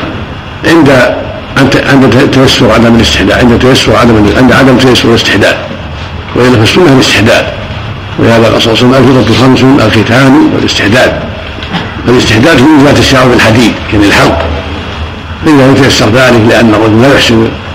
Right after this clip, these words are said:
أخذه بالحديد فلا بأس يزيله بما تيسر من،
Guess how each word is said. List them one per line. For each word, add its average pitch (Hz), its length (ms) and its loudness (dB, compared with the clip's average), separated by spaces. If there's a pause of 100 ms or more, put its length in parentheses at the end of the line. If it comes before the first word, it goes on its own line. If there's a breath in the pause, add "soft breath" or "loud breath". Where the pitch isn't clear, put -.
(520)
أخذه 110 220 0
بالحديد 110 560 0 (760)
فلا 147 200 2
بأس 123 200 2
يزيله 127 380 4
بما 110 240 2
تيسر 107 320 0
من، 107 200 0